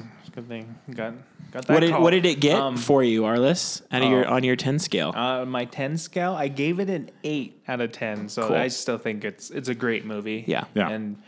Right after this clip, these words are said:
Speaker 1: but, and, like, before I did see it, it was just ask, like, the conversation of, like, what to expect when I watched the movie. I was getting, like, mixed,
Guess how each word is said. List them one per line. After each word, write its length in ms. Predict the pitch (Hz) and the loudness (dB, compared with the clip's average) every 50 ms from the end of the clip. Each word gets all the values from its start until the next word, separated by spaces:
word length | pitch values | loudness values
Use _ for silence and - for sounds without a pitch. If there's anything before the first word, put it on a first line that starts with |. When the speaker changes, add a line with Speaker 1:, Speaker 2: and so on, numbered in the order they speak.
| - - - _ _ _ _ | -20 -20 -20 _ _ _ _
Speaker 1:
but, 260 | 113 113 101 92 71 | -6 -4 -4 -6 -6
and, 460 | 80 123 120 117 113 110 110 110 117 - _ _ _ _ 208 | -6 -4 -4 -4 -4 -6 -8 -10 -12 -14 _ _ _ _ -10
like, 320 | 143 131 123 120 123 - | -4 -4 -4 -4 -2 -4
before 500 | 143 131 - 147 139 135 131 127 120 117 | -6 -4 -2 -2 0 2 2 2 0 0
I 120 | 120 117 123 | 0 -2 -2
did 280 | 117 131 127 120 127 | 0 -2 -2 -2 -4
see 280 | - - - 131 117 110 | -8 -6 -4 -2 -2 -2
it, 100 | 107 110 | -4 -4
it 20 | |
was 200 | 117 120 120 117 | -4 -6 -6 -4
just 200 | 117 120 117 - | -4 -6 -6 -6
ask, 280 | 107 110 113 117 - - - _ _ _ _ _ _ _ _ - | -6 -4 -4 -4 -6 -10 -16 _ _ _ _ _ _ _ _ -6
like, 160 | 127 113 - | -6 -6 -6
the 80 | 123 | -8
conversation 1080 | 113 - 131 123 117 110 110 110 107 107 117 113 113 110 - - 113 107 104 101 101 101 | -8 -6 -6 -6 -4 -4 -6 -8 -4 -4 -2 -2 -2 -4 -4 -6 -6 -6 -4 -6 -6 -6
of, 220 | 98 98 98 104 | -8 -8 -10 -10
like, 440 | 98 92 87 85 78 80 _ - - - - | -10 -8 -8 -10 -12 -14 _ -20 -20 -12 -10
what 160 | 113 110 110 | -10 -8 -6
to 60 | - | -8
expect 460 | 113 107 - - - 127 120 120 - | -8 -6 -8 -6 -4 -4 -4 -4 -4
when 100 | 143 131 | -4 -4
I 120 | 139 139 143 | -2 -2 -2
watched 260 | 143 151 156 - - | -2 -2 -4 -4 -6
the 80 | - 156 | -4 -2
movie. 420 | 151 165 170 160 175 175 170 165 - - - - - _ | -2 -2 0 0 0 -2 -2 -4 -8 -18 -20 -20 -20 _
I 200 | - - 127 135 | -4 -2 -2 0
was 380 | 131 131 127 127 120 117 - - - 147 135 117 | 0 0 -2 -2 -4 -6 -8 -10 -12 -16 -6 -4
getting, 320 | 139 131 127 120 120 117 | -4 -4 -2 -4 -4 -6
like, 260 | 113 107 107 - - _ _ _ - _ | -6 -8 -10 -10 -14 _ _ _ -20 _
mixed, 840 | - 139 131 127 123 123 123 120 120 - - - - - - - - | -14 -12 -10 -8 -6 -6 -6 -6 -8 -8 -8 -8 -8 -10 -12 -18 -20